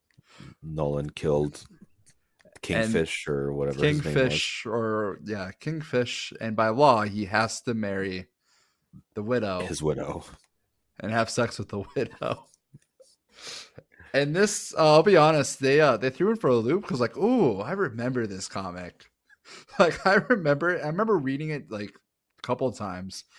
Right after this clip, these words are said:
Speaker 2: and just, like, every time I read it, I'm like, "Wait, why the fuck is this, like, part of it?" And, like, it feels very fillery in the comics, but at the same time, like, it's, like, the one thing I remember the most where you're like, "Oh, he's supposed to have sex with the fish.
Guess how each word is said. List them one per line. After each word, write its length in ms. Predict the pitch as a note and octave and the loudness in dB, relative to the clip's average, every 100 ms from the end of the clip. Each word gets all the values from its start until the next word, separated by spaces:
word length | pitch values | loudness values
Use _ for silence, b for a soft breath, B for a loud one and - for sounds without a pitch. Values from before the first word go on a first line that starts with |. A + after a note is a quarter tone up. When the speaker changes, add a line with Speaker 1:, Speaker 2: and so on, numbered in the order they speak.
| B B | B B
Speaker 2:
and 80 | B2 | -4
just, 220 | D#3 D3+ | -2 -2
like, 140 | D3+ C3 | -2 -2
every 240 | D3+ E3 | -2 -2
time 220 | E3+ E3+ D3 | -2 -2 0
I 40 | |
read 180 | A#2+ C3 | 0 0
it, 40 | |
I'm 60 | A2 | -2
like, 160 | G#2+ G#2+ | -6 -6
"Wait, 160 | A#2 - | -8 -6
why 80 | G#2+ | -8
the 100 | C#3+ | -8
fuck 340 | - F3 D#3 | -8 -8 -8
is 120 | A#2 | -8
this, 200 | A2+ - | -10 -8
like, 160 | F#2+ - _ _ | -8 -10 _ _
part 240 | G2+ F2 | -8 -6
of 80 | C#2+ | -6
it?" 160 | C2+ B1+ - _ _ b b b b _ _ _ _ _ | -10 -12 -16 _ _ b b b b _ _ _ _ _
And, 140 | C3 D#3 | 4 6
like, 120 | E3 | 6
it 120 | D#3 | 4
feels 400 | D#3 F#3 G#3 F3 | 2 6 8 8
very 260 | C3 C#3 C3 | 6 4 4
fillery 680 | - A#2+ A#2+ C3 C#3 C#3 A#2+ | 0 -4 -2 -2 -2 -4 -6
in 140 | A#2 A2+ | -8 -8
the 80 | |
comics, 480 | G2+ G#2 A2+ C3+ D3+ | -8 -8 -6 -8 -10
but 160 | - B2 | -6 -4
at 160 | A#2+ | -4
the 60 | A#2+ | -6
same 200 | - C#3 | -8 -8
time, 240 | C3 B2 C#3+ | -6 -6 -4
like, 160 | A#2+ - | -6 -6
it's, 240 | B2 - | -8 -4
like, 160 | E3 D#3 | -4 -4
the 120 | B2+ | -8
one 340 | A2+ A#2 B2+ | -6 -4 -4
thing 220 | C3 B2+ A#2+ | -6 -6 -6
I 40 | |
remember 280 | A2 G#2 A2+ | -6 -6 -8
the 100 | G#2 | -8
most 300 | G2 B2 - | -8 -8 -6
where 100 | A2+ | -6
you're 120 | G2+ | -6
like, 200 | G2+ G#2+ | -8 -8
"Oh, 140 | C#3+ B2 | -4 -4
he's 240 | A#2 C3 | -4 -6
supposed 220 | - B2 | -6 -6
to 60 | B2 | -6
have 120 | A2+ | -6
sex 200 | A#2+ A2+ | -8 -8
with 80 | - | -12
the 200 | A#2 C3 | -10 -8
fish. 300 | G2+ - - | -8 -10 -16